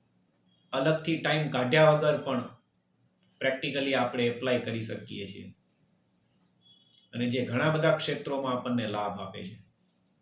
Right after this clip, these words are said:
તો આને આપણે practically કેવી રીતે એપ્લાય કરી શકીએ? તો એક ટિપ્સ હું આપણા ગુજરાતી મિત્રોને આપવા માંગુ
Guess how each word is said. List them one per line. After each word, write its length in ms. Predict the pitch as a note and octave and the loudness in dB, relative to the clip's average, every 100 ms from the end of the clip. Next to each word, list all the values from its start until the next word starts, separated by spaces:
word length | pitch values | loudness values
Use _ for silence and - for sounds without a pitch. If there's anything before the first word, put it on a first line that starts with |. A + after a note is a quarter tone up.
| _ _ - - _ _ _ _ _ _ _ | _ _ -20 -20 _ _ _ _ _ _ _
તો 80 | C#3 | -10
આને 360 | B2+ B2 C#3+ D#3 | -6 -2 2 2
આપણે 260 | D#3 D#3 | 2 0
practically 600 | - C#3 C#3 D#3+ D3+ D3+ D3+ | 0 -2 -2 -4 -2 -2 0
કેવી 240 | D#3+ E3 | 0 0
રીતે 200 | D#3+ D#3 | 0 -2
એપ્લાય 340 | C#3+ C#3+ C#3 B2+ | -4 -2 -2 0
કરી 220 | C3+ C#3 | 0 -2
શકીએ? 420 | B2+ A#2+ C3 D#3+ F#3 _ _ _ _ _ - | -4 -6 -6 -8 -10 _ _ _ _ _ -14
તો 60 | - | -10
એક 260 | - E3 - - | 0 0 0 -2
ટિપ્સ 280 | D#3+ - | -2 0
હું 160 | D#3+ D3+ | -2 -2
આપણા 200 | D3 C3+ | 0 -2
ગુજરાતી 380 | C3 C3 C3 B2+ | -2 -2 -2 -2
મિત્રોને 420 | A#2+ A2+ A#2 A2+ | -6 -6 -6 -4
આપવા 340 | A2 A2 A2 | -4 -4 -8
માંગુ 240 | G#2+ G#2+ | -8 -10